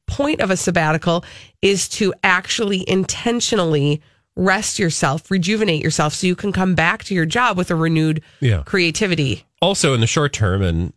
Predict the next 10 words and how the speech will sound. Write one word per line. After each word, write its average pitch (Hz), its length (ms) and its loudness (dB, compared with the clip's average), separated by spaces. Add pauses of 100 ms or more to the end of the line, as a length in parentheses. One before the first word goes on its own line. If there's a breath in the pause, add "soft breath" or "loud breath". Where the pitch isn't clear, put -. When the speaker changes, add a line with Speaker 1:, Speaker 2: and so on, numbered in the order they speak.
Speaker 2:
barring 90 800 -2
getting 87 280 0
an 85 160 0
actual 98 400 -2
sabbatical, 82 500 -4
you 82 140 -2
could 82 140 -4
just 80 220 -6
take 85 240 -2 (120)
vacation. 85 680 -4